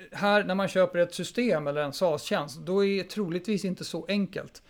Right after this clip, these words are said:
För då ska folk börja ändra arbetssätt, de ska komma in i ett, i ett nytt system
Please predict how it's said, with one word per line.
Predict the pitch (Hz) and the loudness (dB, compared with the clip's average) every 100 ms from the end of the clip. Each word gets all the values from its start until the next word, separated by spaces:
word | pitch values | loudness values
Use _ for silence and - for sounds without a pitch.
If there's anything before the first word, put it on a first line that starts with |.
| - | -20
För | _ | _
då | 165 | -4
ska | 165 214 | 0 -2
folk | - 170 160 - | 2 2 2 0
börja | 160 | -4
ändra | 160 160 156 151 - _ | -2 -6 -6 -6 -10 _
arbetssätt, | 175 175 139 147 - 220 233 - - _ | 2 2 2 -2 0 0 0 -6 -20 _
de | 175 | -4
ska | 170 175 160 - _ | 0 2 2 0 _
komma | 175 156 160 | 0 0 -2
in | 170 | -2
i | 156 | -4
ett, | 147 | -6
i | 170 | -8
ett | 160 | -6
nytt | 165 175 - | -4 -6 -6
system | - 151 - 170 202 196 | -8 -8 -4 0 0 0